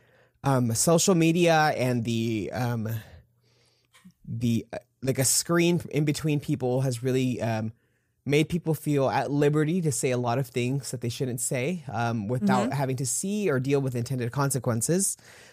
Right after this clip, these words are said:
Speaker 1: Um, and in relation to this episode, besides raging, um,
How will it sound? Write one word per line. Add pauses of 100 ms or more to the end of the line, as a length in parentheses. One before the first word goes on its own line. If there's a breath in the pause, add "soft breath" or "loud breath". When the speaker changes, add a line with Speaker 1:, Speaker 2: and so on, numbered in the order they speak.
(140 loud breath)
Speaker 1:
Um,
and
in
relation
to
this
episode,
besides
raging,
um,